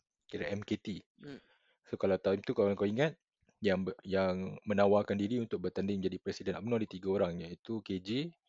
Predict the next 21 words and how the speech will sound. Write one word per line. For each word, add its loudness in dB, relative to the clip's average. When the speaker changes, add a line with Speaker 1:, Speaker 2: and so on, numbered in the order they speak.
Speaker 1:
Zahid 0
dan -4
juga, 6
uh, 2
Kuli. -2
Speaker 2:
Hmm. -10
Speaker 1:
So, -6
jadi, 0
pandangan 4
anak 4
muda 6
macam -2
tu, -4
Kuli 0
memang 4
kita 2
tahu 4
orang 4
lama, -2
kan. -18
And 0